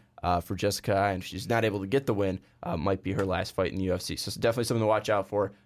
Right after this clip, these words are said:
on the early prelims if you do have Fight Pass and you're interested in those fights.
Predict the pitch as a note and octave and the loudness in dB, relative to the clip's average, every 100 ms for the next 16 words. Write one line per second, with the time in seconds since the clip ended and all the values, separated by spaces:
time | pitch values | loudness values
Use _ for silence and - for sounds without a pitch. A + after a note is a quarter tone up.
0 | - G#2+ G#2+ G#2 G#2 G2+ G2 A#2+ A2+ A2 | -4 0 0 0 2 2 2 0 2 0
1 | G#2 - G2+ F#2+ F2 E2 G#2 F#2 F2+ A2+ | -2 -4 -4 -4 -8 -4 0 0 2 0
2 | A2 A2+ G#2 - G2 F#2 - F#2+ - F#2+ | 2 2 0 -2 -6 -6 -6 -6 -4 -4
3 | - G2 F#2 E2+ - C3 C3 - | -2 -2 -2 -2 -2 2 2 0